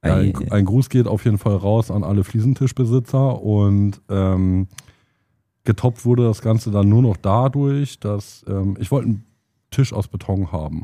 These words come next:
Speaker 1: also mit einer Betonplatte
Speaker 2: Mhm.
Speaker 1: als Esstisch. Und dann hat mir der Verkäufer tatsächlich geraten, nach einem langen Gespräch, wo er mir Tische für viereinhalbtausend Euro verkaufen wollte,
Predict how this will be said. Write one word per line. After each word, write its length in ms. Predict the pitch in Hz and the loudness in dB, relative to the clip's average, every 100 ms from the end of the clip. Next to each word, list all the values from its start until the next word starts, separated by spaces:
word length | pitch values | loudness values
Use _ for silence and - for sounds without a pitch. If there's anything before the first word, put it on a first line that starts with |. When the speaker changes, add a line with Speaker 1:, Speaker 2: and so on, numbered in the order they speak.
| - | -6
Speaker 1:
also 120 | 92 | -2
mit 80 | 101 | -2
einer 140 | 98 | -2
Betonplatte 680 | 90 - 92 90 - 104 113 | -4 -6 -4 -4 2 4 6
Speaker 2:
Mhm. 60 | |
Speaker 1:
als 180 | 117 78 | 4 -2
Esstisch. 500 | - - - - - _ _ _ _ _ _ _ _ - | -10 -12 -12 -12 -14 _ _ _ _ _ _ _ _ -2
Und 420 | 95 92 92 92 | 2 2 2 0
dann 120 | 92 | 0
hat 80 | 113 | 0
mir 80 | 107 | 0
der 80 | 98 | -2
Verkäufer 440 | 110 113 107 104 | -2 0 0 -2
tatsächlich 400 | 101 92 110 - | -4 -2 -2 -2
geraten, 600 | 92 82 85 107 120 135 | -6 -4 -2 -2 -2 -2
nach 180 | 123 104 | -4 -4
einem 440 | 92 90 90 87 - _ _ _ _ _ _ _ - | -4 -2 -2 -4 -8 _ _ _ _ _ _ _ -6
langen 320 | 82 92 87 | -2 -2 -2
Gespräch, 460 | 85 - 92 92 | -4 -2 -2 0
wo 80 | 90 | -2
er 40 | 90 | -2
mir 120 | 82 | -2
Tische 320 | 104 - 101 | -2 -2 -6
für 120 | 98 | -6
viereinhalbtausend 680 | - 98 90 - - 107 104 | -4 -2 0 -2 -2 -2 0
Euro 240 | 98 107 113 | 0 0 0
verkaufen 500 | 110 104 107 110 101 | -2 -2 -2 -2 -2
wollte, 440 | 104 104 110 110 | 0 0 0 -2